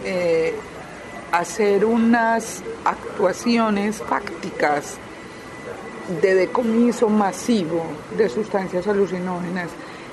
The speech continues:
que yo creo que con el microtráfico no estamos de acuerdo. Obviamente que para que haya consumo tiene que haber tráfico, y entonces eso nos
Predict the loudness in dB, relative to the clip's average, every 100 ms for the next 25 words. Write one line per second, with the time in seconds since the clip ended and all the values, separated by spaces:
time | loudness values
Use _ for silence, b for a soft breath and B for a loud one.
0 | 0 4 4 4 2 2 0 2 0 -2
1 | -2 -2 0 0 0 0 0 0 -2 -2
2 | 0 0 0 2 0 -2 -6 -8 -10 -12
3 | -12 -14 -10 0 4 4 6 4 4 0
4 | 0 0 2 2 2 2 0 0 0 2
5 | 2 0 0 0 2 2 2 0 0 -6
6 | -10 -10 -10 -14 -14 -12 -10 -2 2 2
7 | 4 0 2 4 4 4 4 2 -2